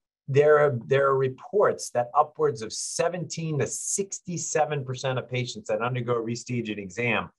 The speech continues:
we still find residual cancer. And more importantly, and this is the reason why we do it, is that if you have a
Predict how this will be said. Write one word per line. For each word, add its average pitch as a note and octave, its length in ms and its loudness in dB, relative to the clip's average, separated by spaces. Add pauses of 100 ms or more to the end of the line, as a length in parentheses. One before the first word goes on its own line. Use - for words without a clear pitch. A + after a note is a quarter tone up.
(220)
we C#3+ 140 -2
still G3 480 6
find C#3+ 420 4
residual A2+ 480 -6
cancer. A#2+ 500 -6 (600)
And C#3+ 160 0
more E3+ 360 6
importantly, B2 720 0
and F#2 160 -8
this E3 260 -2
is E3 120 -8
the C3+ 120 -2
reason C3 400 -2
why A2 220 2
we G2+ 240 -6
do A2 180 -6
it, - 160 -8 (600)
is B2 180 -4
that B2+ 340 0
if F3+ 240 0
you F#3 160 -2
have D3 260 6
a A#2+ 160 0